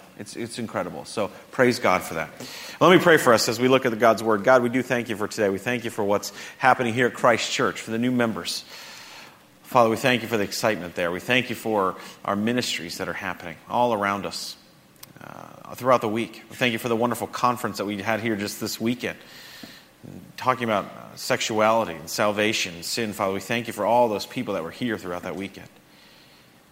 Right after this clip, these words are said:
Father, we thank you for what you're doing in the Dominican Republic. And Father, through all this, we give you praise and glory that you speak to us in your word, that, that you teach us how to live, that you show us how to live through your word,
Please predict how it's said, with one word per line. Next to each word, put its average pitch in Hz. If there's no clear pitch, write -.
Father, 120
we 98
thank 123
you 113
for 107
what 104
you're 95
doing 92
in 87
the 85
Dominican 98
Republic. -
And 120
Father, 147
through 170
all 147
this, 123
we 139
give 139
you 131
praise 127
and 110
glory 123
that 110
you 110
speak 156
to 123
us -
in 107
your 104
word, 120
that, 101
that 120
you 127
teach 180
us 156
how 120
to 101
live, 92
that 107
you 120
show 175
us 165
how 135
to 123
live 110
through 156
your 131
word, 95